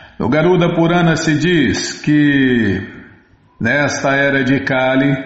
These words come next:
a fama de quem é conhecido como um grande devoto de Deus, Krishna, é muito rara. É muito raro também encontrar um verdadeiro devoto de Deus, né?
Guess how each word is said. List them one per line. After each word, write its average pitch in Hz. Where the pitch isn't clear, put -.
a 127
fama 127
de 131
quem 160
é 143
conhecido 151
como 151
um 135
grande 151
devoto 147
de 127
Deus, 127
Krishna, -
é 139
muito 143
rara. -
É 107
muito 110
raro 135
também 127
encontrar 113
um 123
verdadeiro 127
devoto 117
de 110
Deus, 107
né? 113